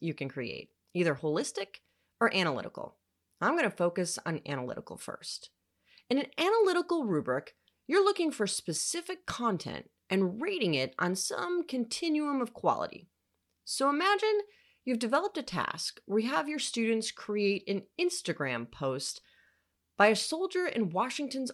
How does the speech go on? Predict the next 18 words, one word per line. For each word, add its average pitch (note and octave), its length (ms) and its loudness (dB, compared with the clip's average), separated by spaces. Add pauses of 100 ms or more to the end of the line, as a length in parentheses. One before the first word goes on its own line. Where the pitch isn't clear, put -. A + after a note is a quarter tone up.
army D#3 480 0
as D3 180 -2
they D#3 100 0
prepare C4 460 -4
to C4+ 100 -10
cross - 580 0 (140)
the E3+ 80 -2
Delaware C3 380 0
River. - 340 -8 (720)
You F3 140 0
ask A3 260 2
your D4 80 -2
students D#3 340 -2
to E3+ 80 -6
find D#3 300 2
a C3+ 60 -2
relevant D#3 520 0
photo - 560 -8